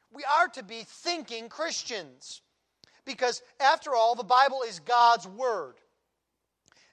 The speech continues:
That means that God is communicating to us in a reasonable, logical fashion. God wants us to understand what he's saying,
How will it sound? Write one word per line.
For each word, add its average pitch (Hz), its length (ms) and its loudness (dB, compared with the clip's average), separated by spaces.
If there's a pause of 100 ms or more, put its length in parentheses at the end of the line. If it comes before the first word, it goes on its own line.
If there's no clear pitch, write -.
(120)
That 277 200 2
means 247 460 -14 (180)
that 180 200 -12
God 294 360 2
is 247 180 -12
communicating 226 920 -12
to - 180 -18
us - 400 -16 (1080)
in 226 160 -14
a 202 160 -10
reasonable, 190 920 -14 (500)
logical 208 720 0
fashion. 185 540 -4 (1300)
God 277 280 0
wants 277 260 -6
us 247 140 -8
to 254 180 -14
understand 269 800 -10
what 214 100 -12
he's 196 180 -18
saying, 185 480 -8